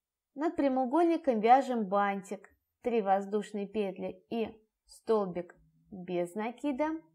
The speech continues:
три воздушные петли, патентный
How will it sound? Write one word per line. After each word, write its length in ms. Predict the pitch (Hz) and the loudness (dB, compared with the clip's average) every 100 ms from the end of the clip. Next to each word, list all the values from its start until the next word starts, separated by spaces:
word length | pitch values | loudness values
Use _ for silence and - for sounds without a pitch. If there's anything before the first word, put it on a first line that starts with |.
| _ _ _ _ _ - | _ _ _ _ _ -6
три 300 | 247 233 208 | -2 0 2
воздушные 760 | 185 196 185 185 185 - 185 | 4 2 0 -6 -6 -6 -8
петли, 540 | 185 277 349 349 330 320 - - - - - _ _ - - | -6 -2 -2 0 -4 -4 -14 -20 -20 -20 -20 _ _ -20 -4
патентный 800 | - 302 214 214 233 - 240 226 | -2 0 0 0 -2 -6 -8 -10